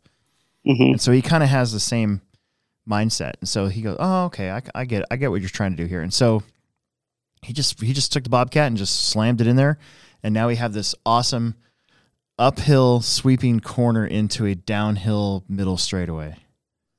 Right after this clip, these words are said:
Speaker 1: Hmm.
Speaker 2: It's so sick, dude. I cannot wait till it's done.
Speaker 1: Yeah.
Speaker 2: <sighs> Bob Thorpe, "Hello, everyone. I bet Alex remembers the original Paragon tire prep had to use it in a well-ventilated room."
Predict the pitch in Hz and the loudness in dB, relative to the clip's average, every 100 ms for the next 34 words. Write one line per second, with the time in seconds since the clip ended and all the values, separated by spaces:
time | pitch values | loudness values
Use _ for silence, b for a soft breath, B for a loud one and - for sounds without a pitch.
0 | _ _ _ - 294 196 127 98 - - | _ _ _ 2 4 4 0 -4 -4 0
1 | 90 - - 76 - 80 80 82 - 82 | 0 -2 -4 -6 -8 -10 -8 -10 -10 -12
2 | - - 78 - - 76 - 80 78 78 | -12 -14 -12 -12 -14 -14 -12 -12 -12 -16
3 | _ _ _ _ _ _ _ _ _ - | _ _ _ _ _ _ _ _ _ 0
4 | 139 123 - _ _ _ _ _ _ b | 2 0 -6 _ _ _ _ _ _ b
5 | b b b b b b _ - - - | b b b b b b _ -8 -6 -6
6 | - - - - - - - - - - | -8 -10 -14 -16 -16 -18 -18 -20 -18 -10
7 | - 92 165 160 151 135 b b b - | -6 2 6 8 6 4 b b b -2
8 | 113 156 135 - 143 117 190 190 120 101 | 4 6 6 6 4 6 6 6 4 4
9 | 123 147 139 135 131 - 120 123 120 107 | 4 4 6 6 4 4 4 4 2 0
10 | 104 98 101 107 110 107 101 - 110 101 | -2 -2 0 0 2 0 -2 -2 -2 0
11 | 92 92 92 95 92 92 87 95 90 87 | -2 -2 -4 -4 -4 -6 -4 -4 -4 -4
12 | 92 92 90 82 92 92 87 87 90 85 | -4 -4 -6 -4 -4 -4 -4 -4 -4 -4
13 | 82 85 92 85 85 | -6 -6 -4 -4 -8